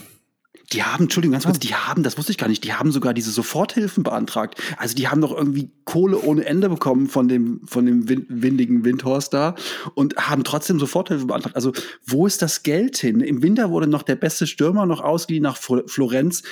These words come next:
Speaker 1: Der hat jetzt in fünf Spielen vier Tore gemacht. Schönen guten Tag. Äh, Grüße nach Berlin. Ähm, äh, die Cunha, dreißig Millionen haben sie noch eingenommen. Also ich weiß nicht, ich bin ja als H S V-Fan wirklich vieles gewohnt, ne? Und wir haben auch irgendwann mal Bert van Marwijk geholt in der völligen Verzweiflung,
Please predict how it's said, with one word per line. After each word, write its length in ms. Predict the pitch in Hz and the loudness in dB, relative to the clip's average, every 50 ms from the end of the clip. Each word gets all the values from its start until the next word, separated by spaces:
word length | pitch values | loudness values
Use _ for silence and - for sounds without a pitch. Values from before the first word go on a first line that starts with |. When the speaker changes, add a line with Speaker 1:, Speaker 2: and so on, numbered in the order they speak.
| - - | -16 -6
Speaker 1:
Der 80 | - 131 | -4 0
hat 60 | 135 | 0
jetzt 140 | 147 143 - | 0 2 0
in 60 | 127 - | -2 0
fünf 220 | - 156 156 147 | 2 0 0 0
Spielen 300 | - - - 143 151 165 | -2 -2 0 2 2 2
vier 180 | - - 151 - | 2 0 0 0
Tore 240 | - 147 170 147 | 2 0 0 2
gemacht. 300 | 113 110 113 120 120 - | 2 2 0 0 0 -2
Schönen 200 | - - 143 139 | -2 0 0 0
guten 180 | - 196 - 120 | 0 -2 -4 -2
Tag. 340 | - 117 120 151 170 - _ _ - - - - - - | -4 -2 -2 -2 -4 -6 _ _ -18 -16 -12 -12 -12 -4
Äh, 100 | - 139 | 0 -2
Grüße 320 | 127 - - 139 135 - 143 | 0 2 2 0 2 2 2
nach 160 | 127 117 - | 2 2 2
Berlin. 460 | - 123 117 107 110 123 147 185 190 - - - 156 - - - | 0 0 2 2 4 4 2 2 0 -2 -8 -14 -14 -10 -2 0
Ähm, 480 | 127 131 131 127 127 127 120 123 - - _ _ _ _ | 2 2 4 4 4 2 2 0 -4 -14 _ _ _ _
äh, 220 | - 127 123 123 123 | -6 -2 -2 -2 -2
die 320 | - - - - - - | -4 -8 -14 -14 -12 -8
Cunha, 460 | - - - 147 160 190 196 185 185 | -6 -2 0 2 2 4 2 2 0
dreißig 460 | 185 - - 147 160 165 196 180 - - | -2 -2 -2 -2 0 0 0 0 2 2
Millionen 460 | 165 160 147 151 156 185 185 165 156 | 2 4 4 2 2 2 0 2 2
haben 100 | 170 180 | 0 2
sie 100 | 165 175 | 2 2
noch 120 | 175 - | 2 0
eingenommen. 560 | - - 151 165 180 180 175 165 160 170 175 - - | 0 0 0 2 2 2 2 2 0 0 -2 -4 -4
Also 260 | 139 117 131 - - _ _ _ _ _ _ _ _ - - - - - - _ _ - | -4 -4 -4 -4 -4 _ _ _ _ _ _ _ _ -20 -18 -16 -16 -18 -20 _ _ -8
ich 140 | - - - | -6 -2 0
weiß 160 | 135 127 120 | 0 2 2
nicht, 180 | 127 117 - - | 0 0 0 -2
ich 160 | 127 - - | -4 -4 0
bin 140 | - 151 156 | 0 2 2
ja 120 | 156 143 | 4 2
als 180 | 131 131 - 127 | 2 0 0 0
H 100 | 120 123 | 2 2
S 120 | 123 - | 0 2
V-Fan 380 | - 120 123 120 - 127 110 110 | 0 0 0 2 2 2 2 2
wirklich 300 | 117 120 - 110 - - | 0 0 -2 -4 -4 -2
vieles 300 | - 127 120 113 - - | -4 -2 -2 -2 -2 -2
gewohnt, 380 | 117 92 101 107 104 104 101 98 | -4 -2 0 0 0 0 0 0
ne? 120 | 107 113 | 0 0
Und 140 | 117 110 117 | 0 0 0
wir 80 | 117 | 0
haben 120 | 120 123 120 | 0 0 0
auch 140 | 127 131 - | 0 -2 0
irgendwann 360 | 120 131 139 127 123 127 135 | 0 2 2 2 2 2 2
mal 120 | 139 131 | 0 0
Bert 260 | - 131 135 131 - | 0 -2 -2 -2 -2
van 120 | - 127 117 | 0 2 2
Marwijk 360 | 113 113 120 123 139 139 139 | 4 2 2 2 0 -2 0
geholt 320 | - 143 120 131 139 131 | 0 0 0 2 0 0
in 100 | - - | 0 0
der 100 | 123 120 | -2 -2
völligen 320 | - - 127 131 139 147 135 | -2 0 -2 0 0 0 0
Verzweiflung, 720 | - 139 - - - 131 139 135 - 143 135 139 143 139 | -2 -4 -6 -2 -2 0 0 0 0 0 0 0 0 -2